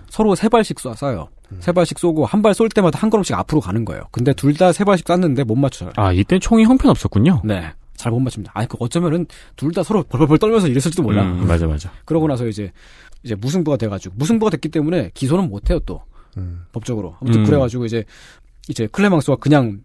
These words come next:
Speaker 1: 그 비난을 다 덮어쓰게 됐는데 결국 그렇게 막 욕을 했었던 데룰레드는 나중에 천구백 년도에 반역을 저지르고, 어,
Speaker 2: <laughs>
Speaker 1: 유-, 유배를 떠납니다.
Speaker 2: 네.
Speaker 1: 그렇게 그 클레망소가 막 비난을 받고 있던 그 와중에 또, 그 또 다른 보수당 의원은 클레망소가 영국의 간첩이다라고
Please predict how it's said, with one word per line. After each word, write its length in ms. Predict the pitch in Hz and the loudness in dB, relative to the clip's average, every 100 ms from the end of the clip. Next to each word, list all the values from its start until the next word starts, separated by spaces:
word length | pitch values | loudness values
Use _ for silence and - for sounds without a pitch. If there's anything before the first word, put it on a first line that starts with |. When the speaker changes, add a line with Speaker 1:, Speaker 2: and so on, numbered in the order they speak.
| - | -12
Speaker 1:
그 100 | 113 | -10
비난을 420 | - 151 135 104 | 2 4 4 0
다 180 | - 120 | -2 0
덮어쓰게 400 | 131 139 147 147 | 0 0 0 0
됐는데 480 | 101 95 117 123 87 | -2 -2 0 -2 -2
결국 260 | - 170 - | 0 0 2
그렇게 240 | 151 160 | 0 2
막 140 | 170 127 | 2 4
욕을 200 | 143 156 | 4 4
했었던 460 | 151 143 147 131 120 | 2 2 2 2 2
데룰레드는 560 | 127 143 139 113 147 | 2 4 4 2 2
나중에 400 | 107 95 127 139 | 2 0 0 0
천구백 560 | 147 226 220 - 117 165 | 2 2 2 0 2 4
년도에 1080 | 156 123 107 110 104 90 69 120 127 90 - - - _ _ _ | 6 2 0 -4 -4 -8 -10 -2 0 0 -6 -20 -20 _ _ _
반역을 760 | - 127 175 - - - 131 113 | -4 2 2 0 -20 -10 -4 -4
저지르고, 460 | 110 104 90 95 - - - | -4 -6 -10 -12 -14 -20 -14
어, 300 | 95 78 104 - _ - _ _ _ - | -12 -12 -16 -20 _ -20 _ _ _ -2
Speaker 2:
<laughs> 40 | |
Speaker 1:
유-, 380 | 202 180 190 202 | 2 4 2 2
유배를 200 | 151 160 | 2 0
떠납니다. 540 | 147 120 107 95 156 - | 0 -4 -6 -10 -14 -10
Speaker 2:
네. 360 | 127 135 90 - _ - - - - | -10 -8 -10 -16 _ -20 -20 -20 -16
Speaker 1:
그렇게 320 | - 175 208 202 | -4 -2 0 -2
그 120 | 143 | -2
클레망소가 580 | 208 208 190 165 160 139 | 0 2 2 2 2 2
막 220 | 131 - | 2 0
비난을 220 | 143 160 | 2 4
받고 200 | 123 - | 2 0
있던 160 | 135 135 | -2 -2
그 260 | - 147 151 | 0 2 4
와중에 360 | 113 110 113 117 | 2 0 -2 -2
또, 160 | 156 135 | -2 -2
그 140 | 170 | -4
또 100 | 214 | -2
다른 240 | 226 214 165 | 2 2 2
보수당 440 | 147 160 160 151 | 0 2 2 2
의원은 400 | 123 117 107 101 | 2 0 -2 -4
클레망소가 800 | - 214 220 202 165 143 156 151 | -4 0 2 2 2 0 0 2
영국의 400 | 139 175 185 175 | 2 0 0 -2
간첩이다라고 960 | - 117 139 196 156 120 98 - 87 | 0 -2 2 2 0 0 -4 -6 -12